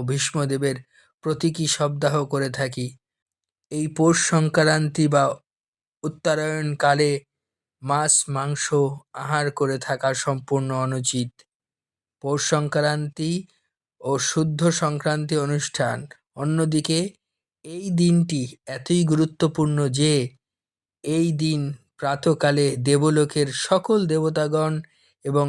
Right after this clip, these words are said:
স্বর্গবাসী পূর্বপুরুষগণ নিদ্রা থেকে জাগ্রত হন। এই জন্য সনাতন ধর্মের মানুষগণ এই ব্রহ্ম মুহূর্তে স্নান, শঙ্খধ্বনি, উলুধ্বনি, গীতাপাঠ,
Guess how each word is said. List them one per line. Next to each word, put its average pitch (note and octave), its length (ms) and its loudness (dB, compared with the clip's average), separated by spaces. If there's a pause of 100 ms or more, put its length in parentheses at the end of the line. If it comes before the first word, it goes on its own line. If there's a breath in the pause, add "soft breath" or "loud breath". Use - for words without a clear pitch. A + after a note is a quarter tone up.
স্বর্গবাসী C#3+ 1000 -2 (320 soft breath)
পূর্বপুরুষগণ D3+ 1080 2 (540)
নিদ্রা D3 440 2
থেকে - 300 -4
জাগ্রত C3 480 -2
হন। B2+ 320 0 (640)
এই C#3 240 -2
জন্য D3 340 2 (760)
সনাতন D3+ 580 0 (100)
ধর্মের D3 500 2
মানুষগণ D3 720 0 (560 soft breath)
এই E3 240 2
ব্রহ্ম E3+ 420 4
মুহূর্তে E3 520 2 (120)
স্নান, D#3 440 0 (140)
শঙ্খধ্বনি, D3+ 880 0
উলুধ্বনি, D3 760 2 (1500)
গীতাপাঠ, D3+ 640 2